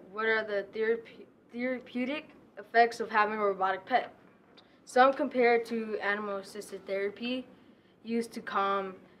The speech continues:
behaviors, mood disturbances, and increase the quanti-, quantity and quality of social interactions. With the elder-, elderly s-, and sick in homes and communities, however,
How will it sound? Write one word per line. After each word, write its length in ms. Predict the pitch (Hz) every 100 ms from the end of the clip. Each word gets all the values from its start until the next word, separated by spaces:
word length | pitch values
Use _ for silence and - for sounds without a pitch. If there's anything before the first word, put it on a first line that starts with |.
| _ 190
behaviors, 1040 | 208 190 196 214 208 214 208 208 202 190
mood 320 | 196 208 220
disturbances, 1000 | - - 208 202 208 202 - 208 208 196 - - _ _ _ - - -
and 100 | 262
increase 420 | 254 - 233 -
the 120 | 226
quanti-, 560 | 226 - 196 208 208 - -
quantity 680 | 214 208 233 233 262 - -
and 220 | 233 240
quality 560 | 208 190 190 185 196 -
of 80 | 185
social 360 | 196 190 196
interactions. 720 | 185 196 196 101 - 80 - - - - - - _ _ _ 202
With 240 | 254 254
the 220 | 240 220
elder-, 380 | 165 269 294 247 - -
elderly 640 | 214 262 247 214 196 202 202 -
s-, 280 | - - - - -
and 220 | 208 214
sick 460 | - - 247 208 -
in 220 | 196 202 190 190
homes 360 | - 240 240 226
and 100 | 202
communities, 720 | 208 202 226 202 185 185 -
however, 600 | - 202 254 233 202 196